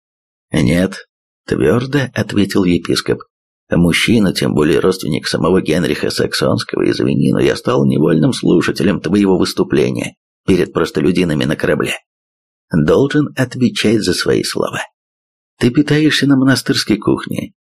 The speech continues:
У магистра Фольквина ты получишь предусмотренное уставом ордена боевое снаряжение.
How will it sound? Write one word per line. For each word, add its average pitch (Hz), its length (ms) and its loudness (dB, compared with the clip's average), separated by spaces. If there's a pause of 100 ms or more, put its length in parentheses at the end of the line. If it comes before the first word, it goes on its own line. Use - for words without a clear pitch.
(120)
У 113 140 2
магистра 90 520 0
Фольквина 147 880 0
ты 165 220 2
получишь 123 600 -2
предусмотренное 104 960 0
уставом 87 520 0
ордена 98 440 -2
боевое 71 480 0
снаряжение. 52 680 -6